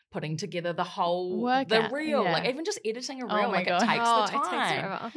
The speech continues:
Speaker 1: So some things can take, like, two seconds 'cause you've just
Speaker 2: Mm.
Speaker 1: made a meal and you're
Speaker 2: Yeah.
Speaker 1: taking a photo of it and, like, thousands of people save it. And they're
Speaker 2: Yeah.
Speaker 1: like, "Oh my God, thank you so much for this meal idea." And you're like,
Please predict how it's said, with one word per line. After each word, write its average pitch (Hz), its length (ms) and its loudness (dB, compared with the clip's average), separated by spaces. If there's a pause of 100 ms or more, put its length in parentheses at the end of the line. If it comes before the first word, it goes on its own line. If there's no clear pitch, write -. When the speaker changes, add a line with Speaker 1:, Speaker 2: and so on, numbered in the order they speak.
(140)
Speaker 1:
So 349 140 -4
some 359 300 -2
things 349 220 -6
can 240 140 -6
take, 214 200 -2
like, 202 140 -4
two 190 200 -2
seconds 175 380 -4
'cause 175 140 -8
you've 160 120 -8
just 190 140 -4
Speaker 2:
Mm. 190 40 -6
Speaker 1:
made 156 180 0
a - 20 -4
meal 151 300 -2
and 143 100 -6
you're 202 120 0
Speaker 2:
Yeah. 185 60 0
Speaker 1:
taking 160 200 -4
a - 20 -6
photo 160 220 -2
of 147 100 -4
it 123 140 -2
and, 156 160 -8
like, - 220 -4 (240)
thousands 160 360 0
of 156 60 -10
people 151 180 -4
save 156 320 -2
it. - 40 -4
And 143 60 -2
they're 147 80 0
Speaker 2:
Yeah. - 20 0
Speaker 1:
like, 143 160 -2
"Oh 180 80 2
my 156 100 -4
God, 131 180 -4
thank 156 200 -8
you 170 80 -10
so 160 120 -6
much 151 200 -6
for 170 80 -10
this 156 200 -8
meal 170 240 0
idea." 143 300 -2
And 170 100 -8
you're 170 80 -8
like, 160 140 -4